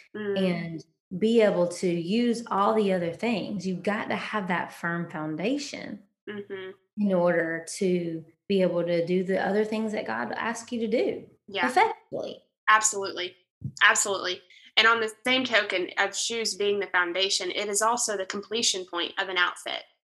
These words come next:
Speaker 1: You've got to have the right shoes with the outfit. I'm just saying.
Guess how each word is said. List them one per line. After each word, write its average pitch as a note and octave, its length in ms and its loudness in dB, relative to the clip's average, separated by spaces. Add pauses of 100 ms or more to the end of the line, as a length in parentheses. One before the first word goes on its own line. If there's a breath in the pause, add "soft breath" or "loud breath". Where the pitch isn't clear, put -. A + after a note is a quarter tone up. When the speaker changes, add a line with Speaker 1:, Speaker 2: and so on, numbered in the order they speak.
(120)
Speaker 1:
You've G#3 220 -4
got A3 300 8
to B3 80 -2
have F#3 320 4
the F#3+ 80 -2
right F3+ 240 2
shoes F3+ 540 -2
with F3+ 300 -2
the - 100 -4
outfit. - 380 0
I'm G3+ 180 2
just G3 180 0
saying. - 260 -4